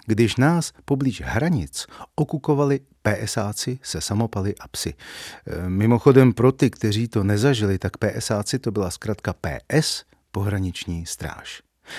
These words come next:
A tak jsem si řekl, že se nad tématem hranic v historii jižních Čech trochu víc zamyslíme. A zajel jsem do Vyššího Brodu za Jiřím Francem, který má historii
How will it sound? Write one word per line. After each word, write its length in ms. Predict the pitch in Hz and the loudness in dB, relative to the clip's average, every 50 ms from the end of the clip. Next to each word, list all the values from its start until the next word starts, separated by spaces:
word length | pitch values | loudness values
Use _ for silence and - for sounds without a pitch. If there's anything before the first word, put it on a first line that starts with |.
| - - - - | -16 -16 -16 -10
A 100 | - - | -8 -4
tak 160 | - 120 - | -2 -2 2
jsem 120 | - 214 220 | 4 4 4
si 140 | - 240 220 | 6 4 4
řekl, 340 | 165 135 - - - 73 - _ _ _ _ _ - - - - - - | 2 2 -2 -4 -10 -10 -10 _ _ _ _ _ -20 -20 -20 -14 -6 -4
že 120 | 98 104 | -2 0
se 140 | - - 135 | 2 4 4
nad 240 | 127 127 123 - - | 4 4 2 0 0
tématem 420 | - 143 170 202 214 - 208 135 | 2 4 4 4 4 4 4 4
hranic 680 | 110 98 127 175 196 190 143 95 - - - - - 69 73 78 | 4 4 4 4 4 2 2 0 -2 -6 -10 -12 -14 -14 -12 -10
v 40 | |
historii 580 | 85 80 - 131 131 - - 190 185 190 170 127 | -4 -2 0 0 0 0 -2 -2 0 0 0 0
jižních 500 | 98 92 101 123 143 160 185 180 143 - | 0 0 0 0 0 0 0 0 0 -2
Čech 360 | - - 78 76 - - - - _ | -6 -10 -8 -10 -10 -14 -20 -20 _
trochu 360 | - - 240 208 - - - | -2 0 0 0 0 -2 -4
víc 340 | 95 101 117 127 - - - _ | -2 -2 -2 -4 -4 -8 -14 _
zamyslíme. 640 | - - 90 90 98 92 - - 92 87 82 73 71 - - - - - | -10 -6 -4 -4 -4 -4 -6 -8 -8 -8 -8 -10 -12 -14 -16 -14 -6 -2
A 180 | - 113 117 113 | 2 4 4 4
zajel 360 | 107 131 170 196 214 220 214 | 6 6 6 6 6 6 4
jsem 260 | - - 202 180 156 | 4 4 2 4 4
do 100 | 147 151 | 4 4
Vyššího 380 | 156 170 - - 175 156 165 160 | 4 2 2 2 2 4 4 4
Brodu 320 | 143 143 147 131 139 135 - - - | 6 4 4 4 4 2 0 -4 -6
za 140 | - 87 104 | -2 0 0
Jiřím 380 | 98 110 123 123 - 98 76 69 | 2 2 0 0 0 -2 -4 -2
Francem, 460 | - 123 151 175 - - 202 202 190 - - - - | 0 2 2 2 4 4 4 4 2 0 -4 -16 -16
který 260 | - - 143 139 151 | -2 2 2 4 4
má 120 | 151 131 | 4 4
historii 540 | 95 90 123 135 - - 160 156 160 160 151 | 4 4 2 2 2 2 4 6 8 6 6